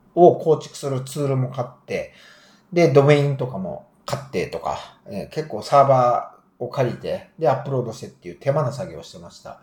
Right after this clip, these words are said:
で、い-、今、それをじゃあやれば、まあ、もちろんですね、稼げますし、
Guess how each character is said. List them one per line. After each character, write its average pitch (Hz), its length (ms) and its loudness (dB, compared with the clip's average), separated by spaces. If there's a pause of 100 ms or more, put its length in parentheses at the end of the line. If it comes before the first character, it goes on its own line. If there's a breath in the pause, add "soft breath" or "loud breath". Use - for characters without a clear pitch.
(680 loud breath)
で、 185 140 4 (120)
い-、 - 280 0
今、 294 420 4
そ 180 160 -6
れ 175 60 2
を 160 160 2
じ 147 80 2
ゃ 123 40 6
あ 113 40 4
や 135 160 2
れ 127 100 0
ば、 95 380 -8 (380)
ま 196 260 -2
あ、 - 20 -10
も 131 100 -4
ち 131 100 -8
ろ 110 120 -4
ん 95 40 -10
で 87 60 -14
す - 120 -20
ね、 82 240 -12 (240)
稼 127 260 -10
げ 123 80 -4
ま 120 140 -6
す 82 160 -16
し、 - 440 -10